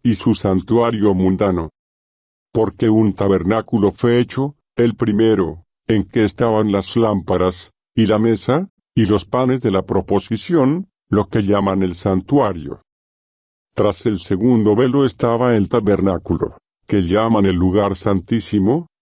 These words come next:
que tenía un incensario de oro, y el arca del pacto cubierta por todas partes de oro, en donde estaba una urna de oro que contenía el maná, y la vara de Aarón que reverdeció,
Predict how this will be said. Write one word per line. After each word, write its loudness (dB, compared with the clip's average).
que 0
tenía 2
un 2
incensario 0
de 2
oro, 2
y -2
el 2
arca -2
del 0
pacto -2
cubierta 0
por -2
todas 0
partes -2
de 2
oro, 0
en 0
donde 2
estaba 0
una 2
urna 2
de 2
oro 2
que 0
contenía 2
el 2
maná, 0
y 2
la 2
vara 0
de 2
Aarón 0
que -2
reverdeció, 0